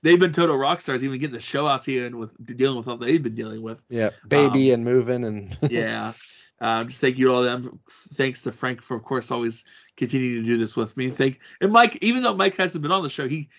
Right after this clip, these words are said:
Speaker 1: he contributes more than you guys realize. So, uh, c-, c-,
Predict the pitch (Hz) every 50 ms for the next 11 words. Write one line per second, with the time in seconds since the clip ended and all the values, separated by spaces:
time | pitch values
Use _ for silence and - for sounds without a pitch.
0 | _ _ - 208 202 - 190 - - 233 214 185 170 151 - - 170 170 170 151
1 | 143 139 139 151 143 135 131 120 117 143 143 135 127 117 113 110 110 110 - -
2 | - 123 113 113 117 _ _ - - - - - 113 110 110 113 113 - 123 113
3 | 110 113 -